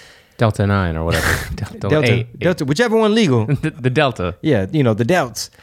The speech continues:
Speaker 2: Uh, anyway, so she's like, "Well, double check, check every, check the garage. What's going on? Is it electrical? Hop in the attic. Like, what are we doing?" I was like, "Well, first, let me get the ladder from the garage, take it upstairs, and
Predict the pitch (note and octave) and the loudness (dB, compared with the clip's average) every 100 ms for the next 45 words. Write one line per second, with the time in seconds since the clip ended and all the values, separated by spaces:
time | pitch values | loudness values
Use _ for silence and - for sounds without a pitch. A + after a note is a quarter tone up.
0 | - - _ _ - A#2+ G#2 E2+ - _ | -20 -20 _ _ -8 -6 -6 -10 -18 _
1 | _ _ D3 D#3+ B2+ A2+ G2 - _ _ | _ _ -2 0 0 0 -4 -12 _ _
2 | _ _ _ _ - C#3+ A#2+ B2+ G#2+ G2 | _ _ _ _ -6 -4 -2 -2 -2 -2
3 | G#2+ F#3 G3 - F#3 D3 A2+ F#3+ F#3 F3 | -2 0 0 -2 -4 -4 -4 -2 0 0
4 | F3+ C#3 - G#3 F3 E3 D#3+ B2 F#2+ F#2 | -2 -2 -2 -2 -2 0 0 0 -2 -6
5 | G3 G#3 - D#3+ B2+ A#2+ G#2+ A#2+ E3 D#3 | -2 -2 0 -2 0 -2 0 0 2 2
6 | F3 A#2+ C3 - F#2+ - - - _ _ | 0 0 -4 -2 -4 -4 -18 -20 _ _
7 | - G3+ F3+ E3+ C#3 C#3 A#2+ G2 F2 A2 | -2 -2 0 0 0 0 -2 -4 -8 0
8 | B2 C#3 A#3 F3+ F3+ C3 A2+ C3 C3 A2+ | 2 2 2 2 2 2 2 0 2 0
9 | C3 - G3 E3 B2 C3+ A#2+ G2+ - A2 | -2 0 0 0 0 -2 -2 -6 -14 -2
10 | C3 C#3+ C#3+ B2 A#2+ A2+ A2 - A#2 B2+ | 0 2 2 2 2 0 -2 -4 -4 0
11 | A2+ F#2+ F#2+ F#2 - A2+ A#2+ B2+ - G#2+ | 0 0 -4 -8 -4 -2 -2 -4 -4 -4
12 | F#2 F2+ F2 - - - - - B2+ B2 | -2 -4 -6 -8 -8 -10 -16 -4 -2 0
13 | A#2 A2 G#2 | 0 0 -2